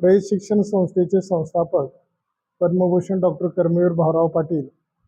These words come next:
यांच्या एकशे अडोतीसाव्या जयंतीच्या निमित्तानं कर्मवीर भाऊराव पाटील महाविद्यालय पंढरपूर आणि यशवंत विद्यालय पंढरपूर यांच्या संयुक्त विद्यमाने पंढरपूरमध्ये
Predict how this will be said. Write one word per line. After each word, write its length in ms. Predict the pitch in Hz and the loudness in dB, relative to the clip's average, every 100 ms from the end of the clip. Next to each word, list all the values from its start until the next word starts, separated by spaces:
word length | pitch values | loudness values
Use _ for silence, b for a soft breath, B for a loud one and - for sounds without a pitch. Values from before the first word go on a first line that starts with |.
| _ 175 | _ -4
यांच्या 640 | 165 165 185 180 185 180 | -4 0 2 4 2 0
एकशे 420 | 180 - 196 196 | -2 0 2 4
अडोतीसाव्या 800 | 202 180 175 190 190 196 190 165 127 _ _ _ _ _ _ - 151 | 2 -2 0 0 0 0 2 2 0 _ _ _ _ _ _ -10 0
जयंतीच्या 520 | 175 185 196 170 196 | 2 2 0 0 2
निमित्तानं 600 | 185 180 185 190 185 151 - _ _ _ _ _ _ | 2 2 0 0 0 0 -6 _ _ _ _ _ _
कर्मवीर 340 | 180 170 185 208 | -2 2 2 4
भाऊराव 340 | 202 185 196 | 4 2 2
पाटील 340 | 190 185 196 190 | 0 0 0 0
महाविद्यालय 520 | 170 180 170 180 185 | 0 0 0 0 0
पंढरपूर 600 | 185 165 160 190 175 151 - | 0 -2 0 0 -2 -12 -12
आणि 260 | 165 185 180 | -14 -8 -8
यशवंत 480 | - 190 208 196 208 208 214 _ _ _ - | -6 -4 -4 -2 0 0 -2 _ _ _ -6
विद्यालय 360 | 175 156 185 196 | -6 0 0 0
पंढरपूर 600 | 190 170 170 180 180 147 - - | -2 -2 0 -2 -2 -6 -8 -10
यांच्या 540 | 165 165 160 180 180 180 | -6 -6 -2 0 2 -2
संयुक्त 400 | - 190 196 214 | -2 0 0 0
विद्यमाने 560 | 196 156 180 180 170 143 _ _ _ _ _ _ | -2 0 0 0 -2 -6 _ _ _ _ _ _
पंढरपूरमध्ये 960 | 180 170 196 208 202 196 190 190 202 | -2 2 2 2 0 0 2 4 2